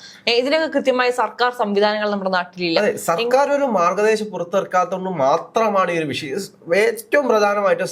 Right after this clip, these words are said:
Speaker 2: സർക്കാരാണ് ഇതിനകത്ത് കൃത്യമായിട്ടുള്ള നിയമ നടപടികൾ സ്വീകരിക്കേണ്ടത്. അവർ കണ്ണും പൂട്ടി ഇരിക്കുന്നതുകൊണ്ട്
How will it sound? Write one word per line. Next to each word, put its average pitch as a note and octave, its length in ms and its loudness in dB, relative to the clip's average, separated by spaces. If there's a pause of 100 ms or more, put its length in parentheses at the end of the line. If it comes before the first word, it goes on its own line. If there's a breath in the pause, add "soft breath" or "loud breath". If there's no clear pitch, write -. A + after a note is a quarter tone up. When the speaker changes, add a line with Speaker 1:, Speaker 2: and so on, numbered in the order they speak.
Speaker 2:
സർക്കാരാണ് D#3 500 -2
ഇതിനകത്ത് C3+ 560 -4
കൃത്യമായിട്ടുള്ള B2 560 -2
നിയമ A#2+ 220 0
നടപടികൾ A2 380 -2
സ്വീകരിക്കേണ്ടത്. G#2+ 720 -6 (500 loud breath)
അവർ G#3+ 300 4 (180)
കണ്ണും F#3 280 -2
പൂട്ടി F3+ 220 -2
ഇരിക്കുന്നതുകൊണ്ട് D#3 480 0